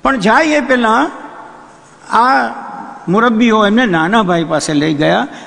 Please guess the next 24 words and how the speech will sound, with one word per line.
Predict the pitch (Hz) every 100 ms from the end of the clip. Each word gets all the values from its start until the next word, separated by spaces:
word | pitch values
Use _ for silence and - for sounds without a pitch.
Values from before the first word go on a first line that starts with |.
| -
નાનાભાઈ | 196 269 285 320
પાસે | 311 262 294
પણ | 277 285
એમણે | 277 285
એ | 285 285 320
જ | - -
તોરથી, | 277 277 - 208 143
સરકારી | 226 214 240 247 247 220 - - -
તોરથી | 226 220 226
વાતચીત | 185 190 - 190 -
કરી. | 202 170 117 - - - - - - - _ - - - -
પણ | 214
નાનાભાઈ | 208 190 233 190 220
તો | 214
નાનાભાઈ | 180 156 214 220 208
હતા. | 208 208 214 - - - - - - _ _ _
એમણે | - 247 320
પણ | 294 302
કહ્યું | 294 285 247
કે, | 214
"આપકી | 220 - 247
બાત | 240 196
સહી | - 247 294
હૈ, | 180